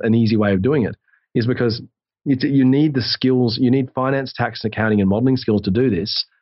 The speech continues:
And every business is sli-, is very different. That's the reason why the Big Four, uh, and the investment banks actually, they, they get paid a lot of money to build these models because without them,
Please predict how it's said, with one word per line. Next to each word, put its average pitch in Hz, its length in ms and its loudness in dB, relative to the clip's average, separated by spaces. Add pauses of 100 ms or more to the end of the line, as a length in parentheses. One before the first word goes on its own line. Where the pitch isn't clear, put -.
(140)
And 123 160 -2
every 123 260 0
business 107 320 0
is 107 160 -4
sli-, 107 200 -4
is 104 100 0
very 98 220 0
different. 110 360 -4 (140)
That's 135 220 -6
the 127 80 0
reason 113 260 2
why 107 380 0 (100)
the 117 60 0
Big 110 180 0
Four, 113 460 0
uh, 107 180 -2
and 107 140 2
the 107 60 4
investment 107 340 2
banks 113 400 -2 (260)
actually, 107 440 0 (360)
they, 113 200 -2
they 120 120 -2
get 117 120 0
paid 120 160 0
a - 20 2
lot 110 140 2
of 98 60 2
money 117 160 2
to 139 80 0
build 113 180 2
these 95 100 0
models 92 320 0
because 110 360 -4 (100)
without 127 380 -2
them, 107 340 0